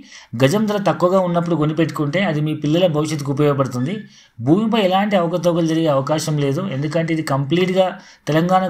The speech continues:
గవర్నమెంట్ ప్రవేశపెట్టిన ధరణి అనే ఆన్‌లైన్ పోర్టల్ ద్వారా రిజిస్ట్రేషన్ అవుతుంది. డబుల్ రిజిస్ట్రేషన్ కానీ మ్యానిపులేషన్ కానీ జరిగే అవకాశం లేదు. మొత్తం శాటిలైట్‌తో లింక్ అప్ అయ్యి, ఆ, అన్ని, ఆ, రకాల ఆర్మీ లేకపోతే, ఆ, ఎ-, ఎస్సీ ఎస్టీ ల్యాండ్స్ లేకపోతే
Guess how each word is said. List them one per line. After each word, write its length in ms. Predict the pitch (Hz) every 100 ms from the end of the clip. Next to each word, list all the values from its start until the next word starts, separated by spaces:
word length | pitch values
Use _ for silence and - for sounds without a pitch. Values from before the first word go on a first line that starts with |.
| 160
గవర్నమెంట్ 380 | 156 160 165 156
ప్రవేశపెట్టిన 560 | 147 151 156 139 147 131
ధరణి 300 | 135 156 170
అనే 140 | 165
ఆన్‌లైన్ 380 | 143 135 156 156
పోర్టల్ 200 | 147 139
ద్వారా 160 | 139 131
రిజిస్ట్రేషన్ 360 | 127 123 139 131
అవుతుంది. 280 | 113 127
డబుల్ 300 | 139 123 143
రిజిస్ట్రేషన్ 520 | 143 147 143 143 135 127
కానీ 200 | 127 127
మ్యానిపులేషన్ 540 | 120 131 139 143 139
కానీ 140 | 131
జరిగే 120 | 123 123
అవకాశం 480 | 113 117 131 131
లేదు. 260 | 120 120 170 196 - - -
మొత్తం 300 | 131 127 160
శాటిలైట్‌తో 500 | 160 143 139 147 143
లింక్ 220 | 139 139 151
అప్ 120 | 147
అయ్యి, 500 | 139 135 135 131 127 123 117
ఆ, 100 | 117 113 110 101 - - - - - 117
అన్ని, 420 | 110 143 160 151 135
ఆ, 100 | 131
రకాల 360 | 127 127 135 127
ఆర్మీ 500 | 113 123 123 127 127
లేకపోతే, 520 | 120 113 110 107 117 113 110 - - - 113
ఆ, 80 | 113 110 107
ఎ-, 180 | 110 120
ఎస్సీ 260 | 123 - 135
ఎస్టీ 220 | 127 123
ల్యాండ్స్ 380 | 117 117 117 120
లేకపోతే 520 | 117 110 107 101